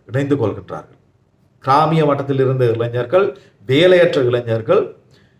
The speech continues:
இந்த அரசின் பொருளாதார கொள்கைகள், கொள்கையினால் தங்களுடைய எதிர்காலம் பாதிக்கப்படுகின்றது, நாட்டின் எதிர்காலம் பாதிக்கப்படுகின்றது என்ற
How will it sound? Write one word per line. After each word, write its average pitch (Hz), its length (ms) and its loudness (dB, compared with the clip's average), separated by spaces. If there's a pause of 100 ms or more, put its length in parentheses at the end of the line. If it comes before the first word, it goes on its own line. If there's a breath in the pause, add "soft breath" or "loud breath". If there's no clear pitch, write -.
(320 soft breath)
இந்த 196 240 2
அரசின் 208 360 2
பொருளாதார 220 540 4
கொள்கைகள், 185 760 2
கொள்கையினால் 165 680 2
தங்களுடைய 190 460 2
எதிர்காலம் 196 540 4
பாதிக்கப்படுகின்றது, 151 960 -2 (100)
நாட்டின் 185 460 0
எதிர்காலம் 180 560 2
பாதிக்கப்படுகின்றது 143 800 -2
என்ற 127 560 -4